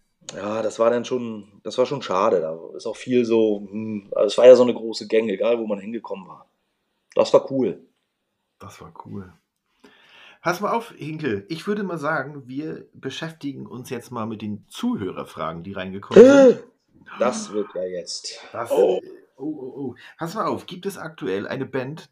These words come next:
Speaker 2: deren Hype du absolut nicht verstehst?
Speaker 1: Oh. Nee, kann ich nicht so sagen.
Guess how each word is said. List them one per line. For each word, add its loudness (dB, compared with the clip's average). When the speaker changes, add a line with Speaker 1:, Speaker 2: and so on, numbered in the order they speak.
Speaker 2:
deren -8
Hype -6
du -14
absolut -8
nicht -12
verstehst? -14
Speaker 1:
Oh. 4
Nee, -6
kann -4
ich -10
nicht -10
so -4
sagen. 0